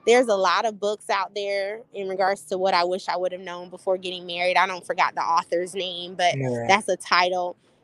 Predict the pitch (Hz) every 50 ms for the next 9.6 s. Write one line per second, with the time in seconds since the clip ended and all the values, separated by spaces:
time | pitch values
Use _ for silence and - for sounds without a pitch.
0 | _ _ - 185 202 196 190 190 180 175 175 160 - _ _ _ - 214 226 233
1 | 233 240 247 247 - - 220 226 214 220 214 208 214 220 220 208 190 190 - -
2 | 190 180 170 190 196 190 175 180 185 185 185 190 196 196 185 185 190 185 180 185
3 | 180 190 190 196 190 185 185 - 190 180 180 170 165 180 196 196 196 208 208 180
4 | 196 180 180 180 175 180 180 - - - 180 - 175 180 180 175 180 180 - -
5 | 190 175 180 180 175 175 175 170 - _ - - - - - - - 208 196 196
6 | 190 185 190 185 170 180 180 180 180 180 180 180 190 185 185 202 190 185 190 190
7 | 185 180 202 175 - 180 180 185 180 - - - 208 190 175 165 165 - - 214
8 | 180 180 180 190 185 190 - - - 202 202 202 190 185 202 113 - - _ -
9 | _ 202 196 196 190 196 190 185 185 185 190 202